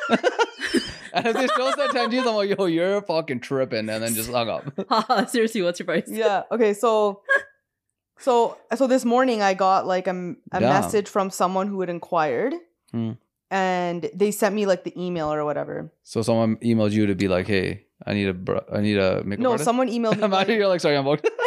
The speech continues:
Speaker 3: I am all the time. Like,
Speaker 1: Oh.
Speaker 3: I, I've,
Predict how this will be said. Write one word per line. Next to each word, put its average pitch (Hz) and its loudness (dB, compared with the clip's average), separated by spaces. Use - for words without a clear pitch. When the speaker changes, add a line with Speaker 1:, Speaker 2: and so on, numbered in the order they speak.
Speaker 3:
I 254 2
am 392 2
all 247 2
the 262 -4
time. 294 0
Like, 214 2
Speaker 1:
Oh. - 0
Speaker 3:
I, 202 -2
I've, 294 2